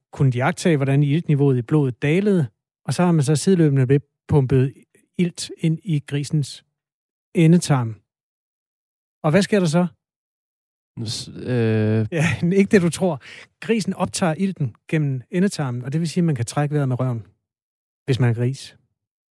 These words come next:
Speaker 2: Øh. Hva-, hvordan kan, det forstår jeg ikke. Altså, ryger luften så op i lungerne, eller ryger den bare direkte ind i
Speaker 1: Nå, men altså, ilten optages gennem tarmen,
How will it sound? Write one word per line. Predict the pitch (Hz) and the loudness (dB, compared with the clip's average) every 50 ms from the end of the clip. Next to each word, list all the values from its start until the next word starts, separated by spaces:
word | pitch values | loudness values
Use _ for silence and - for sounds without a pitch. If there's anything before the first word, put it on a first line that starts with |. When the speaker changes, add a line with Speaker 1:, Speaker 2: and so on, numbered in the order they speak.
| _ _ _ _ _ - - | _ _ _ _ _ 2 4
Speaker 2:
Øh. | 110 110 107 92 78 - - - - _ _ _ _ _ _ _ _ _ _ _ - - - - - | 4 4 4 0 -4 -8 -14 -18 -20 _ _ _ _ _ _ _ _ _ _ _ -20 -20 -20 -12 2
Hva-, | - 143 143 | 4 4 4
hvordan | 127 131 127 131 139 147 | 6 4 2 4 2 2
kan, | - - 156 143 113 - - 123 123 | 2 2 2 2 2 -4 -10 -2 0
det | 143 135 | 0 2
forstår | 139 135 - 156 151 | 2 2 4 4 6
jeg | 135 | 6
ikke. | 131 135 - - 98 | 4 2 0 -4 -2
Altså, | 101 113 117 123 123 | -2 0 0 0 -2
ryger | 107 92 90 78 110 123 135 131 127 120 117 | -2 -6 -10 -6 2 4 6 6 6 6 6
luften | 117 147 170 - - 139 | 6 4 4 4 0 -4
så | 117 139 | 2 2
op | 131 127 127 | 2 4 4
i | |
lungerne, | 117 120 135 160 190 202 190 160 120 113 | 6 6 6 6 6 4 4 2 0 0
eller | - 113 113 117 | -2 0 2 2
ryger | 113 117 117 | 4 4 2
den | 110 | 2
bare | 117 139 | 2 -2
direkte | 139 - 156 147 143 - 139 | 0 0 0 0 0 0 0
ind | 131 120 110 | 0 2 2
i | 104 101 101 101 | 0 0 2 4
Speaker 1:
Nå, | 190 170 175 | 4 6 6
men | 165 160 | 6 6
altså, | 160 147 - 175 - | 4 2 0 -2 -2
ilten | - 226 220 180 - 185 | -2 -2 -2 -2 -4 -6
optages | - 185 190 - - 185 165 139 | -2 -2 -4 -4 -2 -4 -4 -4
gennem | - - 165 160 147 | -2 -2 -2 -2 -2
tarmen, | - - 196 180 147 127 123 120 107 | -4 -4 -4 -4 -4 -4 -6 -6 -6